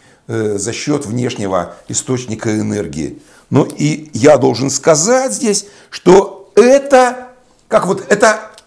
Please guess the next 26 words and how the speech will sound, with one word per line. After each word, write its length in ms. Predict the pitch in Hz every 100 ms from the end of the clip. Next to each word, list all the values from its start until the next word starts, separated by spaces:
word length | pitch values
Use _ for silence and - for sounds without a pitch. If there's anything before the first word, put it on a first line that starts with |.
| -
что 380 | - 262 247
это? 420 | 160 143 - 76 - -
Это 400 | - 214 226 202 -
физическая 580 | 208 214 208 - 220
реальность 480 | 220 254 277 240 190
так 200 | 180 -
устроена? 680 | 156 - 139 127 98 90 80 - -
Или 200 | 175 202
это 160 | 208 208
язык 340 | 202 175 190
описания, 880 | 190 - 190 208 185 170 110 90 - - _
которым 340 | 156 160 151
мы 160 | 165 -
пользуемся, 560 | 175 135 120 104 -
так 260 | - 123 123
устроен 600 | 143 - 151 151 110 90
для 240 | 113 127
того, 500 | 127 - - 139 151
чтобы 420 | 123 117 107 104 - -
так 260 | - 165 165
или 180 | 156
иначе 360 | 175 185 147 139
увидеть 320 | 135 123 107
эту 120 | -
физическую 440 | 120 120 107 - 120
реальность? 440 | 123 107 92 -